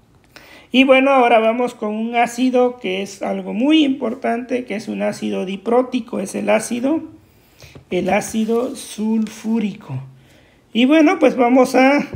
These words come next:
tomar en cuenta para ello lo siguiente. Tenemos el ácido sulfúrico y esto es muy importante, ¿sí?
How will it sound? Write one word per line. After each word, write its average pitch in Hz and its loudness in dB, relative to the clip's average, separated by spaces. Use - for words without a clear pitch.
tomar 214 2
en 226 0
cuenta 233 0
para 214 4
ello 302 4
lo - -2
siguiente. 233 2
Tenemos 202 -2
el 196 0
ácido 190 -2
sulfúrico 226 -2
y 233 6
esto 254 4
es 208 -2
muy 269 2
importante, 254 0
¿sí? 269 -2